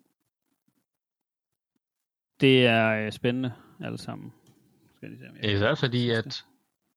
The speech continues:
Speaker 2: ikke nok med, at der er nogle mennesker, der har en agenda med at dokumentere historien, så den på den måde kan være fejlbarlig, men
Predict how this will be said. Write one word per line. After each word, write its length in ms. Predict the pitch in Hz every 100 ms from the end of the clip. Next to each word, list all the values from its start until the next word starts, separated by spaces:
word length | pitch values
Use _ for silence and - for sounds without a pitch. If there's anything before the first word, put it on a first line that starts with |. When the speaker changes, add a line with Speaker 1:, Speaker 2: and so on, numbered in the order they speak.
| _ -
Speaker 2:
ikke 180 | 160 156
nok 180 | 131
med, 140 | 123 117
at 360 | 113 110 107
der 80 | 107
er 60 | 107
nogle 200 | 107 110
mennesker, 320 | 110 113 117
der 120 | 110
har 220 | 107 113 107
en 300 | 104 104 107
agenda 500 | 110 - 107 113 120 107 _ _
med 180 | 120 110
at 160 | 107 - _ _ _ _ _ _ _ _ _ _ _ _ _ -
dokumentere 540 | 120 107 104 - 123
historien, 720 | 107 104 - 107 104 120 113 - _ _ _ -
så 120 | 127
den 160 | 107 104
på 80 | 110
den 180 | 123
måde 220 | 123 104 107
kan 220 | - 104
være 320 | 104 98 95 - _ _ _ _ _ _ _ _ _ _ _ _ _ _ -
fejlbarlig, 640 | - 104 98 101 104 107
men 400 | 101 101 104 -